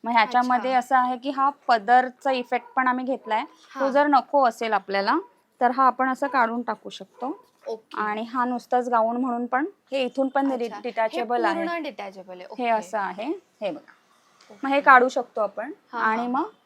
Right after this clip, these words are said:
Speaker 1: तेही करू शकतो.
Speaker 2: So, ज्यांना पदर नकोय, ते पदर काढू पण शकतात आणि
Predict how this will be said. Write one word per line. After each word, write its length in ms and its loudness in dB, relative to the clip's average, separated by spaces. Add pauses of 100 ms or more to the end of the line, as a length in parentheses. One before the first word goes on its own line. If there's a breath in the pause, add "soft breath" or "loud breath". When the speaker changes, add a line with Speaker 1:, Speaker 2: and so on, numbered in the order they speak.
(300 soft breath)
Speaker 1:
तेही 240 2
करू 220 -2
शकतो. 340 -18 (1120)
Speaker 2:
So, 180 -4 (1120)
ज्यांना 520 -4 (140)
पदर 320 -6
नकोय, 460 -8 (140)
ते 60 -4
पदर 340 -10
काढू 320 -6
पण 220 -10
शकतात 360 -14 (360 soft breath)
आणि 240 -12